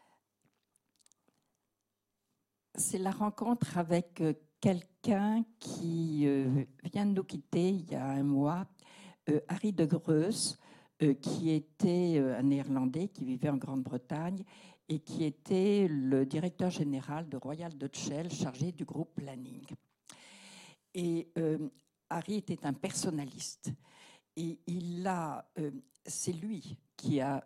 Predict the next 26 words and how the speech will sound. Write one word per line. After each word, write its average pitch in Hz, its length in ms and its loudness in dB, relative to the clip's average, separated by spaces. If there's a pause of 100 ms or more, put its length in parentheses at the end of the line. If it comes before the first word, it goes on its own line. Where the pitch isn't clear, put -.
euh, 147 80 8 (120)
initié 160 600 2
toute - 220 0
la 147 80 2
réflexion 147 540 -4
sur 139 240 -2
l'organisation 131 800 0
apprenante. 151 580 -2 (100)
Et 180 100 -2
après 147 260 -4
les 151 120 2
deux 147 360 2
grandes 160 320 -2
crises 151 300 -6
du 135 120 0
pétrole, 160 580 -2 (540)
il 160 160 2
a 156 360 2 (260)
travaillé, 208 720 4
mais 165 160 2 (220)
complètement 220 720 4
sur 165 240 0
le 139 140 4
vivant 170 640 0
dans 170 140 0
l'entreprise. 143 840 -4